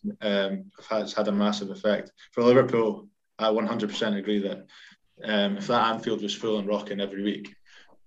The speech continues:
there's no way they would have lost six games in a row a-, after Christmas. That's a fact. There's no way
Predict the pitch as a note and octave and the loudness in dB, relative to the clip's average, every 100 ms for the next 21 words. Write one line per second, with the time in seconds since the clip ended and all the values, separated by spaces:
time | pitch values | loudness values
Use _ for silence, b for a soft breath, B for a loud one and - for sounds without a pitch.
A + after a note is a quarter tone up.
0 | - A#2+ C3+ E3 D#3 D#3+ C#3 B2+ A#2+ C3 | -8 -4 8 10 12 12 10 8 8 6
1 | B2+ - B2+ - C3+ G#2+ G#2+ A2 A#2 G#2+ | 6 2 -2 4 4 4 -2 0 0 0
2 | - - A2 G#2 G#2 A2+ G#2 - - - | -2 -8 -6 -6 -4 -4 -4 -8 -10 2
3 | A#2+ A#2 G#2 A2 G#2+ G#2+ A2 A2+ B2+ - | 2 2 -2 -2 -2 -4 -10 -2 2 6